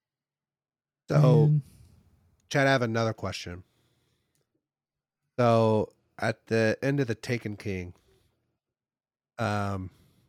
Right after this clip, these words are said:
Speaker 1: we're going way back. The very end, after you, you kill Regicide, you kill Oryx, there's, like,
Speaker 2: Mm-hmm.
Speaker 1: a five-second, maybe ten-second scene of, like, Eris going up, and does she pick up his,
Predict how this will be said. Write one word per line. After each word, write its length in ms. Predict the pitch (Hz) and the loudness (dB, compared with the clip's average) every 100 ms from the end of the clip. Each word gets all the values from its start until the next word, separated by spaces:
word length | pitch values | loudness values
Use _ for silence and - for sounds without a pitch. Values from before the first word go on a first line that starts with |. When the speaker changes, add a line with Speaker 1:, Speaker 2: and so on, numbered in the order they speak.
| - | -12
Speaker 1:
we're 80 | 104 | -8
going 200 | 98 95 | -6 -6
way 140 | 95 | -6
back. 360 | 92 90 90 - _ _ _ _ _ _ _ _ _ _ | -6 -8 -10 -20 _ _ _ _ _ _ _ _ _ _
The 60 | 117 | -2
very 360 | 127 127 123 | 2 4 2
end, 240 | 113 113 110 | 0 0 -2
after 280 | 110 - 107 | -4 -4 -4
you, 600 | 104 104 104 101 101 - | -4 -2 -2 -2 -4 -8
you 220 | 160 117 | -8 -10
kill 360 | - 120 110 107 | -6 -4 -4 -2
Regicide, 840 | 107 113 107 - 107 104 104 101 - _ _ - | -2 -2 -2 -4 -2 -2 -2 -6 -12 _ _ -20
you 80 | 110 | -8
kill 220 | 117 107 | -4 -2
Oryx, 680 | 107 107 101 98 - - - _ _ _ _ _ - | -2 -4 -4 -6 -10 -18 -20 _ _ _ _ _ -6
there's, 200 | 110 110 | -4 0
like, 200 | 107 131 | 2 2
Speaker 2:
Mm-hmm. 320 | 131 _ - | 0 _ -16
Speaker 1:
a 20 | - | -2
five-second, 720 | 123 127 117 131 120 123 117 110 _ _ _ - | 0 0 0 -4 -2 -4 -6 -10 _ _ _ -8
maybe 340 | 113 117 117 | -6 -4 -4
ten-second 760 | - 107 104 101 104 101 98 - _ _ _ | -6 -8 -6 -6 -4 -6 -8 -14 _ _ _
scene 460 | - 110 101 98 95 | -14 -8 -6 -6 -8
of, 160 | 92 | -8
like, 240 | 95 92 - | -8 -8 -8
Eris 320 | 107 101 101 | -4 -4 -4
going 300 | - 101 101 | -6 -6 -6
up, 200 | 98 98 | -4 -6
and 260 | 95 95 104 _ | -8 -12 -14 _
does 100 | 110 | -10
she 120 | - | -10
pick 200 | 113 147 | -6 -4
up 160 | 156 147 | -2 -2
his, 260 | 113 - | -6 -8